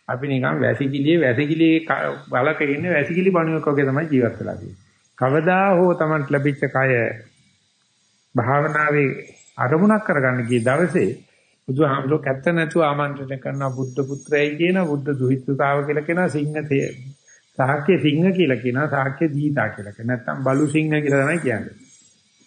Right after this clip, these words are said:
ඔය මොන්නම කෙනෙකුටවත් ඒ ශක්තිය නෑ. ඒක සතිය තුලින් ලැබෙනවා.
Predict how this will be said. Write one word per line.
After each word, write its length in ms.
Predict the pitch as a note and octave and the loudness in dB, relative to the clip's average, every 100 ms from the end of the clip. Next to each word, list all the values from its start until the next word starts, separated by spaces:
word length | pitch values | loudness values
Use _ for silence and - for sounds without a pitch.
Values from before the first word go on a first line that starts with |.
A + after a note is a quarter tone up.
| _ _ _ _ _ _ _ _ _ _ - | _ _ _ _ _ _ _ _ _ _ 2
ඔය 100 | C#3+ | 2
මොන්නම 480 | C3+ D3 D#3+ G3+ A#3 | 4 2 4 6 6
කෙනෙකුටවත් 720 | F#3+ F3 E3+ F3+ F3 F3+ F3 | 4 4 4 2 2 0 0
ඒ 220 | D#3 D3+ | 2 2
ශක්තිය 500 | D3+ C#3 C3 - C#3+ F3 | 0 0 -2 -2 -2 0
නෑ. 200 | G#2 C3 G3+ - - | 0 -2 -6 -14 -20
ඒක 160 | _ C#3 C3 | _ -2 0
සතිය 360 | B2 B2+ E3+ | 0 0 0
තුලින් 300 | E3 E3+ D#3+ | 0 0 0
ලැබෙනවා. 360 | C#3+ A2 G#2 F2 | 0 -2 -4 -8